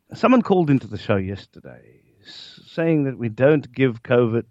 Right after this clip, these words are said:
denialists, um, an opportunity to speak on radio. Saying that what we're saying about the covid vaccine,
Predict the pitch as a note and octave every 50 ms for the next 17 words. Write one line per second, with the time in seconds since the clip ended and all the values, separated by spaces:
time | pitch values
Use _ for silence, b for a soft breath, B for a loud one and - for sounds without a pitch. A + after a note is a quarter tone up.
0 | _ - G2 F#2+ F#2 F2+ G2 G2+ G2+ G#2+ G#2+ G2+ G2 F#2 - - - - - -
1 | - - - - - _ _ _ _ _ _ _ _ _ _ - F#2+ F#2 F2+ F2+
2 | D#2+ E2 E2 D#2+ - - - G#2+ G2 F#2 - - - - - - B2+ G#2+ G#2+ G2
3 | - G2 F2+ F2+ - F2 - - - G2 F#2 F#2+ - E2 D#2 D2+ D2+ D#2+ D#2+ D#2+
4 | - - - - - - _ _ _ _ _ _ _ _ _ _ _ _ _ _
5 | _ _ _ _ _ _ _ _ _ _ - - - E3+ E3 E3 D#3+ D#3 D3+ D3
6 | C3+ B2+ B2 A#2+ A#2 A2 A2+ - - - - D2 - - - G2 A#2+ B2 A#2+ -
7 | A2+ B2+ D3+ D3+ B2+ - D#3 C3+ C3 C3 B2 A2+ G#2 A2+ A2+ A2+ A2 G#2 - -
8 | G#2+ A2+ G#2+ G#2 G#2 G2+ G2 G2 G2+ - C#3+ C3 B2+ A#2+ A#2 A#2 G2+ G#2+ G#2+ G2
9 | F#2+ G2+ - - - - C3 A2+ F#2 D#2+ D2+ D#2 D2+ -